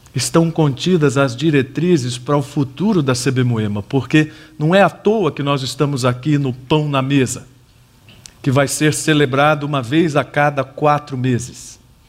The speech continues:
Nós estamos aqui também para falar de futuro da C B Moema.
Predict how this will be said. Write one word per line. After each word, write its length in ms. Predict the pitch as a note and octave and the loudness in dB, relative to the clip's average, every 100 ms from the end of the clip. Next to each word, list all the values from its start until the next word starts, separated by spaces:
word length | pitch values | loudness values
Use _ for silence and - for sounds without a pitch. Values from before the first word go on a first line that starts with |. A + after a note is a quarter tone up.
| _ _ - _ _ - - - - - - - - - - - - | _ _ -20 _ _ -20 -20 -20 -20 -20 -20 -20 -20 -20 -20 -20 -4
Nós 100 | D3 | -2
estamos 340 | B2+ D#3 C#3+ | 2 2 2
aqui 220 | C3 B2 | 0 -2
também 440 | D3+ D3+ B2+ C#3 D#3 | -2 -2 0 0 0
para 140 | D3 | -2
falar 420 | C3 C3+ C3 D3 | -2 -2 0 0
de 120 | C#3 C#3 | -2 -6
futuro 580 | - D3+ - G3 G#3+ | -4 -6 -4 -4 -2
da 120 | D#3+ F3 | -2 -2
C 160 | - | -2
B 120 | B2 | -2
Moema. 460 | B2 A#2 G2 - - | 0 -2 -4 -8 -16